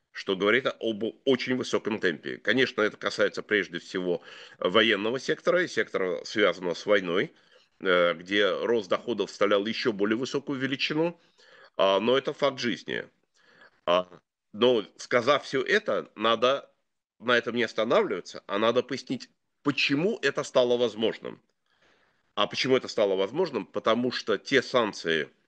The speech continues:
которые должны были быть введены против агрессора, они не были введены. И никаких ограничений на экспорт, серьезных ограничений на экспорт из России, и в особенности на экспорт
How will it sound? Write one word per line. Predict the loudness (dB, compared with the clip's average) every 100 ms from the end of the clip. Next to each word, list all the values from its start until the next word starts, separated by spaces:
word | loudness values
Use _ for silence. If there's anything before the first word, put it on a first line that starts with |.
| _ _
которые | -2 2 2 4
должны | 2 2 -4
были | -2 -2 -2
быть | -2 -4 -4
введены | -6 -4 0 2 4 2 0 _ _ _
против | -2 -2 2
агрессора, | 0 2 0 0 -4 -4 -8 -20 -2
они | 2 4 4
не | 2
были | 2 -2 -2
введены. | -2 0 2 2 -2 -8 _ _ _ -20 _ _
И | 2 2 -2
никаких | -4 -2 -2 -4 -8 -4
ограничений | -4 0 0 0 -2 0 0 0 -2 -4 -8 _ _ _
на | 2 2 2 0
экспорт, | -2 -2 -6 -6 -6 -20 _ _ _ _
серьезных | -4 2 4 2 -2 -6
ограничений | -4 -2 -2 -2 -2 0
на | 4 4
экспорт | 2 -4 -10 -10 _ _ _ _ _ _ -6
из | 0 4
России, | 2 0 -4 0
и | 2
в | 0
особенности | 0 -4 -2 -4 -4 -2
на | 2 0
экспорт | 0 -6